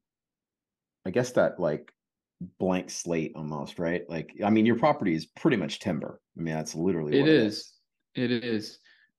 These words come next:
Speaker 2: Um, but that, that, that, there's a lot of opportunity that comes
Speaker 1: Yep.
Speaker 2: with that too. Like, it's, the good thing is it's a lot of good timber. So it's like, we
Speaker 1: Yeah.
Speaker 2: have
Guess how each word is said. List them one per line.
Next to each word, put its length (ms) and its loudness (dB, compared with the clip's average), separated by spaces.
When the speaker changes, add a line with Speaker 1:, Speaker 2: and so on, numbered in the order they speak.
Speaker 2:
Um, 540 -6
but 140 -2
that, 260 4
that, 260 2
that, 300 0
there's 140 -2
a 60 -6
lot 140 -2
of 60 -2
opportunity 520 -4
that 120 -2
comes 140 -4
Speaker 1:
Yep. 80 -8
Speaker 2:
with 100 -12
that 260 -6
too. 220 2
Like, 160 2
it's, 260 -2
the 180 0
good 260 2
thing 220 0
is 160 -4
it's 140 -10
a 40 2
lot 160 0
of 140 -6
good 220 0
timber. 420 -4
So 240 -4
it's 180 -6
like, 240 -4
we 60 -2
Speaker 1:
Yeah. 120 4
Speaker 2:
have 40 0